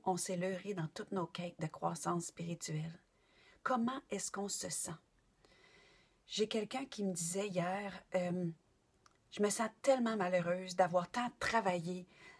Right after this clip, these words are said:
de, de vouloir autant pour si peu de résultats. » Et je lui ai demandé, « Quand tu te poses cette question-là, comment te sens-tu ? » Et elle me dit, « Je me sens malheureuse. »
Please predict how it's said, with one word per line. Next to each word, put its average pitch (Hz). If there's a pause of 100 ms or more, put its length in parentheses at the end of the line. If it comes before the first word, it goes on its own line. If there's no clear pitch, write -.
(200)
de, 214
de 220
vouloir 240
autant 202
pour 180
si -
peu 202
de 175
résultats. » 156 (880)
Et 220
je 214
lui 226
ai 277
demandé, « 226 (340)
Quand 330
tu 220 (640)
te -
poses 233
cette -
question-là, 185
comment 233
te 185
sens-tu ? » 180 (220)
Et 180
elle 175
me 185
dit, « 185
Je 226
me 185
sens 196
malheureuse. » 165